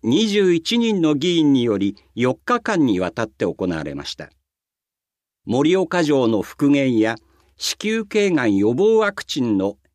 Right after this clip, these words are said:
キャッチアップ接種、盛岡市内観光業の再生など広範な市政課題について質問がありました。はじめは、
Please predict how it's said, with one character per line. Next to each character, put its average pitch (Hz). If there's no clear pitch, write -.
キ 135
ャ 123
ッ -
チ -
ア 208
ッ 202
プ -
接 165
種、 -
盛 139
岡 175
市 175
内 151
観 170
光 214
業 160
の 131
再 160
生 175
な 165
ど 107
広 220
範 202
な 160
市 -
政 220
課 220
題 185
に 151
つ -
い 135
て 98
質 -
問 92
が 78
あ 76
り 67
ま 65
し -
た。 -
は 117
じ 131
め 123
は、 110